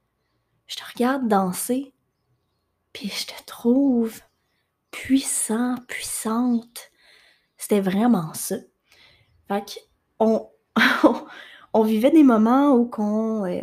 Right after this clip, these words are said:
faisait juste se regarder dans les yeux puis se toucher le visage, se tou-, se flatter le dos,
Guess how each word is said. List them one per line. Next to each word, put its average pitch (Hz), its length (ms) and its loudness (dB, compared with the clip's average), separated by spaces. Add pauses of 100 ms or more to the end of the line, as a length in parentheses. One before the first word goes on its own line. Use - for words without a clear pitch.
faisait 208 340 -2
juste 330 200 -4
se 262 60 -4
regarder 226 260 -2
dans 247 140 2
les 202 280 -2
yeux 254 100 0
puis - 120 -18
se - 100 -18
toucher - 260 -8
le 233 80 -2
visage, 214 880 -4 (580)
se - 140 -20
tou-, - 180 -20
se 202 160 -6
flatter 226 380 -4
le 202 100 0
dos, 233 800 2